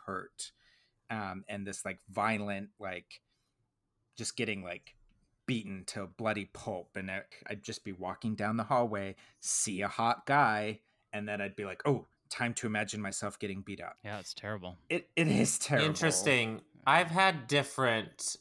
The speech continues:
Speaker 3: imaginations with baseball bats.
Speaker 1: <laughs> Yeah,
Speaker 2: Okay.
Speaker 1: well, <laughs> thanks, Andrew.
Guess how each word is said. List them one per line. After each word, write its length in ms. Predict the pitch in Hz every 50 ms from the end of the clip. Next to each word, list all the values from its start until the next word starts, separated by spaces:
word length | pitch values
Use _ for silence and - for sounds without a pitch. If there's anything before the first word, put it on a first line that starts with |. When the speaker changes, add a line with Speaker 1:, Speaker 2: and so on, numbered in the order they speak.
| _
Speaker 3:
imaginations 1000 | - 110 110 107 104 101 90 87 107 104 98 98 92 - - - 95 92 85 -
with 200 | 95 87 85 _
baseball 480 | 92 87 85 80 - - - 85 80 80
bats. 880 | - 76 62 62 - - - _ _ - - - - - - - - _
Speaker 1:
<laughs> 540 | _ _ - - - - - - - - 95
Yeah, 340 | 101 95 90 87 87 90 90
Speaker 2:
Okay. 200 | - - - 127
Speaker 1:
well, 320 | 123 123 120 113 110 - - - - - - - - -
<laughs> 400 | - - - - - _ _ 247
thanks, 340 | 202 160 139 135 - - -
Andrew. 440 | 117 101 92 95 - - 254 269